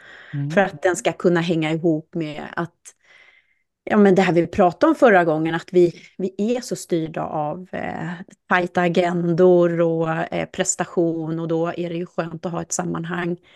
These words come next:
Speaker 2: där vi bara får landa lite och, och känna in och kanske bara f-, s-,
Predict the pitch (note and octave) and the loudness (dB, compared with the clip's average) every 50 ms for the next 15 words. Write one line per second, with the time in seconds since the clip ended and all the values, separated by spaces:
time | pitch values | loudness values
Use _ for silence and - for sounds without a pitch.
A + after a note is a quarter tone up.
0 | _ _ _ - _ _ _ _ _ _ F3+ D#3+ G3 F3 E3+ E3 E3 E3+ D#3+ D#3+ | _ _ _ -20 _ _ _ _ _ _ -2 2 2 2 2 2 0 0 2 2
1 | D#3+ - - - - F3 E3+ E3 - - E3 E3+ G#3+ A#3+ A#3 G#3+ G#3 G#3 G#3 B3 | 0 -2 -4 -4 -2 -2 -2 -2 -2 -2 0 2 2 2 2 0 0 -2 0 0
2 | C#4+ D#4 D4+ D4 A#3 F#3+ - _ - D3+ D#3 D#3 D#3+ - - F3 E3+ - - - | 0 0 0 -2 -4 -6 -8 _ -12 -8 -6 -6 -6 -6 -6 -6 -8 -6 -6 -4
3 | F3 F3+ F#3 - - - B3+ D4+ D4 C4+ B3 G3+ F3 E3+ E3+ F3 F3 F3 F3 F#3 | -2 -2 -2 -2 0 4 4 4 4 4 4 2 2 0 -4 -6 -6 -8 -8 -6
4 | - - F3 - - E3+ F3 F3 E3 D#3+ E3 E3 - - - - - _ _ _ | -6 -6 -2 0 -2 0 2 2 2 2 0 0 -2 -4 -8 -10 -16 _ _ _
5 | _ _ _ _ _ _ _ - - - | _ _ _ _ _ _ _ -18 -18 -18